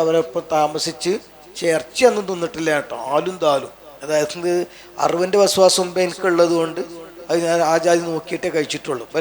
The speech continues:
രണ്ട്, ലോകത്തെ രണ്ട് കേന്ദ്രമാണ് ഇവർക്ക് മെയിനായിട്ടുള്ളത്. രണ്ടോടത്ത് ഞാൻ പോയി താമസിച്ചിട്ടുണ്ട്, പഠിച്ചിട്ടുണ്ട്, ഓരെ കൂടെ കൂടി ഇത് പഠിച്ചിട്ടുണ്ട്. അപ്പൊ അതിൽ ശേഖരിച്ച കുറേ സാധനമാണ്. അന്ന് ഞാൻ രണ്ടാം സ്ഥാനം ഖാദിമായിട്ടേ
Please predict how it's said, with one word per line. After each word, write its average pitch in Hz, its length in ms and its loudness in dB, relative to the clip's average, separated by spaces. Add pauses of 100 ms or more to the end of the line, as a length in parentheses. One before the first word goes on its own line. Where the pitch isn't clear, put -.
രണ്ട്, 170 260 0 (180)
ലോകത്തെ 180 420 4
രണ്ട് 180 260 4
കേന്ദ്രമാണ് 180 460 2
ഇവർക്ക് 170 320 -2
മെയിനായിട്ടുള്ളത്. 151 680 -2 (680)
രണ്ടോടത്ത് 185 460 4 (100)
ഞാൻ 175 160 2
പോയി 165 120 -6 (120)
താമസിച്ചിട്ടുണ്ട്, 160 720 -6 (100)
പഠിച്ചിട്ടുണ്ട്, 160 680 -6 (540)
ഓരെ 175 160 8 (100)
കൂടെ 185 200 2 (100)
കൂടി 160 200 -2
ഇത് 165 140 -2
പഠിച്ചിട്ടുണ്ട്. - 480 -10 (140)
അപ്പൊ - 180 0
അതിൽ 220 220 4 (260)
ശേഖരിച്ച 180 380 2 (100)
കുറേ 151 160 -2 (140)
സാധനമാണ്. 117 440 -6 (640)
അന്ന് 156 240 -10
ഞാൻ 202 140 8
രണ്ടാം 190 300 2
സ്ഥാനം 190 280 0 (100)
ഖാദിമായിട്ടേ 170 800 0